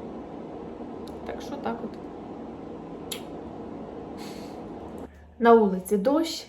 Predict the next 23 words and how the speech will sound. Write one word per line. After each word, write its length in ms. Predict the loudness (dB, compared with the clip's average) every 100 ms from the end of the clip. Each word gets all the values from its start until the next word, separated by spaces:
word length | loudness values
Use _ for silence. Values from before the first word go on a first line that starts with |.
| -2
я 400 | 6 8 8 4 2
роботаю, 520 | 2 2 2 4 4
в 40 |
мене 240 | 6 4 2
ще 160 | 0
дві 280 | 2 4 4
клієнтки. 840 | 4 0 2 4 4 2 -2 -4 -4 -6 -14 -18 -18 -12 2
Тож, 400 | 4 4 2 2
е, 40 | 4 6 6 4 4
навірно, 500 | 6 8 8 6 2
вже 160 | 2
буду 300 | 4 6 6
закінчувати 680 | 6 4 6 4 2 -2 -6
це 100 | -4
відео, 340 | -2 0 4 4
щоб 160 | 2
все-таки 420 | -2 -2 -2 2 4
воно 260 | 6 6
вийшло 400 | 6 4 4 0
сьогодні, 580 | -2 -2 2 2 4 2
а 20 | 2
не 140 | 2
завтра. 540 | 2 2 2 0 -2